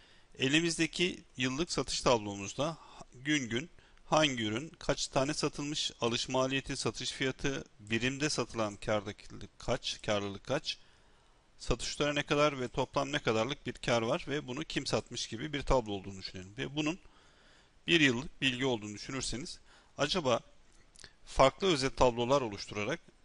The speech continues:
hangi temsilcimiz ne kadarlık karlık satış yapmış, kaç adet satış yapmış, hangi ay ne kadar kar etmişiz gibi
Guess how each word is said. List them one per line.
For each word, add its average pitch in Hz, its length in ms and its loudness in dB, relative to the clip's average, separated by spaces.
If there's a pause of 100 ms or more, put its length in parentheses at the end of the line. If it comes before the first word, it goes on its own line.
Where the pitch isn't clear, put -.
(120)
hangi 165 340 0
temsilcimiz 151 720 4
ne 127 100 -4
kadarlık 131 400 0
karlık 139 320 0
satış - 280 -2
yapmış, 143 400 -4
kaç 117 300 -4
adet 123 220 -2
satış - 360 -2
yapmış, 143 400 -2
hangi 120 340 2
ay 123 160 2
ne 113 80 -2
kadar 120 320 -2
kar 117 220 2
etmişiz 127 520 -4
gibi 113 300 -4